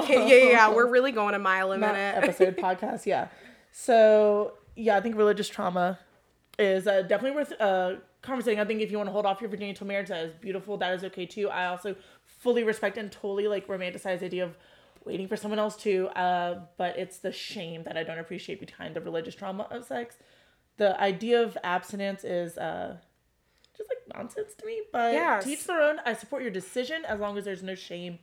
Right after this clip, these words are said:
Speaker 2: from you or around you with it.
Speaker 1: Separation of church and state, but also separation of church and sex, because, like,
Speaker 2: One hundred.
Speaker 1: because, like, a lot of those, like,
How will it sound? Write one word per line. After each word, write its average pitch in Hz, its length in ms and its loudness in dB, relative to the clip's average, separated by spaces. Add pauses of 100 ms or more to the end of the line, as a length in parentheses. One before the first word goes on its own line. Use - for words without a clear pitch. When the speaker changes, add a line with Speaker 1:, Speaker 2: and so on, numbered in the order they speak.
(280)
Speaker 2:
from 208 380 -2
you 208 220 0
or 202 260 -2
around 165 340 -6
you 151 100 -12
with - 200 -8
it. - 280 -18
Speaker 1:
Separation 359 640 -4
of 330 100 -8
church 247 320 -4
and 233 120 -8
state, 196 440 -10
but 202 80 -8
also 214 320 -8
separation 214 560 -4
of 185 80 -14
church - 280 -10
and 180 120 -14
sex, - 360 -14
because, 202 440 -12
like, 190 200 -4
Speaker 2:
One 202 120 0
hundred. - 320 -8 (200)
Speaker 1:
because, 226 300 -4
like, 208 240 -6
a 226 60 -2
lot 208 240 -2
of 208 120 -8
those, 202 540 -6
like, 190 460 -10